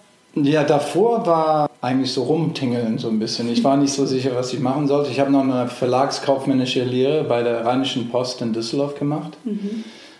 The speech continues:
Speaker 1: Und ich hab's, ich hab's gemacht, weil mir wurde es empfohlen, ich wollte eigentlich ins, äh, Musik, ich wollte eigentlich Musiker werden und konnte ein bisschen Gitarre, aber irgendwie so den,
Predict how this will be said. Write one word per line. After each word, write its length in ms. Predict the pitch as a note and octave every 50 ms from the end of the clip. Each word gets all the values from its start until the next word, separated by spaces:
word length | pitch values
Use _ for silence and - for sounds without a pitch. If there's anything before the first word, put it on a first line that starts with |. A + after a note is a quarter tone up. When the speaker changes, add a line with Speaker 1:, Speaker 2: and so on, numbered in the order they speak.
| _
Speaker 1:
Und 260 | _ - C3+ A#2+ B2 -
ich 220 | - B2+ B2 -
hab's, 260 | D3 - - - - -
ich 160 | - - -
hab's 180 | - B2+ - -
gemacht, 540 | C#3 B2+ B2 B2+ B2+ C#3 D3 D3 D#3+ - - A#2+ A2
weil 360 | A#2+ B2 B2 B2+ B2+ B2+ B2
mir 240 | B2+ B2+ C3 A#2+ B2+
wurde 180 | C3 C#3 C#3+
es 160 | C#3 C3 -
empfohlen, 360 | C#3 B2+ A#2 - - C#3 C#3 C3+
ich 120 | B2 A#2+
wollte 260 | C3+ C3+ C3+ C#3 B2
eigentlich 340 | A#2+ B2+ C#3 C#3+ D3+ C#3 -
ins, 380 | C#3+ C3+ C3+ C3 B2+ - - -
äh, 120 | A#2 B2
Musik, 500 | B2 B2+ B2+ B2+ D3+ D#3+ D#3+ D#3+ - - - - - - _
ich 100 | - B2
wollte 240 | D#3 D#3+ D#3 D3+ -
eigentlich 560 | C#3 C#3+ D#3+ E3 D#3+ D#3 C#3 - - - -
Musiker 520 | - C3+ C3 A2+ - A2+ - - G2+ G2+ G2+
werden 340 | G#2+ G2+ G2 - - - - - -
und 160 | - C3 B2
konnte 260 | A#2+ - D3 D3 D3 C#3+
ein 60 | B2+
bisschen 240 | C#3 C3 - C#3+ C3+
Gitarre, 580 | C3+ B2 B2 - C3+ C#3 D3+ E3 E3 D3+ C#3+
aber 380 | C3 A#2+ A#2 B2+ B2 A#2 A#2 -
irgendwie 340 | B2 C3 C#3+ C#3 C#3 C#3 C3
so 280 | B2+ - C#3 B2+ B2
den, 600 | A#2+ B2+ B2+ A#2+ A#2+ A#2 A#2 A#2 A2 G2 - -